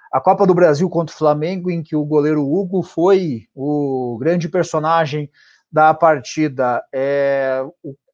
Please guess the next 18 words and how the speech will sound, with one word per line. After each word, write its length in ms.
a 100
partida 440
contra 260
o 40
Corinthians 560
não 140
vai 140
tá 140
nesse 280
recorte 680
em 60
que 100
o 40
Atlético 460
era 120
o 40
pior 320
ataque, 640